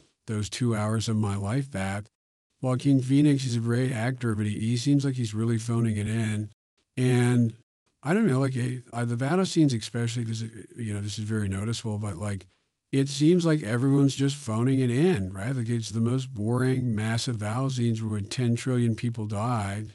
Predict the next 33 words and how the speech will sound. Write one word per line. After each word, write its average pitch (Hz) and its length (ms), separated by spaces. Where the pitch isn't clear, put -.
The 120 80
Battle 123 420
of 101 80
Waterloo 113 580
doesn't 113 300
seem 113 280
like 107 340
a 107 300
climax 117 680
at 90 140
all. 101 540
And 120 320
all 139 160
the 151 100
scenes 147 340
are 143 60
just 139 220
people 139 340
running 120 400
at 113 160
each 110 260
other. 127 300
Like, 90 200
there 110 100
was 107 100
a 110 100
big 139 220
part 143 160
of 120 80
the 104 60
marketing 113 560
was 104 120
like, 98 280